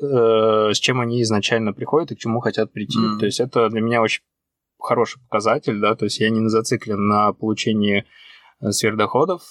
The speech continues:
Speaker 1: э, с этой деятельностью. Моя основная задача вот именно в психологическом консультировании — это помочь человеку, то есть
Speaker 2: Мгм.
Speaker 1: решить его, а, вопрос. Потому что, как я уже говорил ранее,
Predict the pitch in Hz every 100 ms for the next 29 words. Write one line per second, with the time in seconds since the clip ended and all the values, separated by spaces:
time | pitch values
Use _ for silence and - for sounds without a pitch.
0 | - 127 117 113 107 110 113 113 113 -
1 | 107 110 110 - 107 104 104 101 107 110
2 | 143 - 107 - 101 98 98 - - _
3 | - - 110 104 - 120 110 113 127 160
4 | 190 160 120 - - - 110 107 113 123
5 | - 107 101 104 - - 101 120 120 139
6 | 120 110 110 117 117 - _ - - _
7 | _ 104 104 101 107 - 104 95 - -
8 | 104 - - - 110 107 107 110 117 143
9 | 202 196 165 147